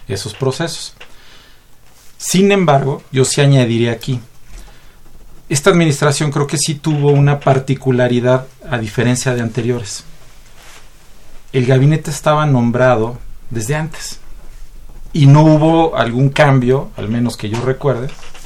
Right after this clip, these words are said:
una vez que entraron en funciones ya oficiales. O sea, los que estaban designados efectivamente tomaron las riendas de aquella secretaría o aquella área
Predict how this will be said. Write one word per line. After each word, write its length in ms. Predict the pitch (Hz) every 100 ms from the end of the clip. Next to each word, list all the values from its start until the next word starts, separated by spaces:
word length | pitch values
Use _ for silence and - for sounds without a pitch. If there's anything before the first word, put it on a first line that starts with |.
| - - - - - - - - - - - - -
una 240 | 135 135
vez 160 | 135 131
que 80 | 156
entraron 320 | 135 117 127
en 100 | 110
funciones 480 | 110 104 110 107 101
ya 80 | 104
oficiales. 520 | - 117 196 135 - - - -
O 60 | 135
sea, 160 | - 113
los 160 | 107
que 80 | -
estaban 320 | 101 151 208
designados 560 | 160 135 117 139 165 135
efectivamente 720 | - - - 262 175 135 143
tomaron 440 | 139 123 123 123
las 160 | 123 104
riendas 400 | 113 113 113 120
de 80 | 104
aquella 380 | 101 143 151 180
secretaría 720 | 135 120 113 117 117 120 127
o 60 | 107
aquella 480 | 101 135 135 139
área 300 | 120 117 135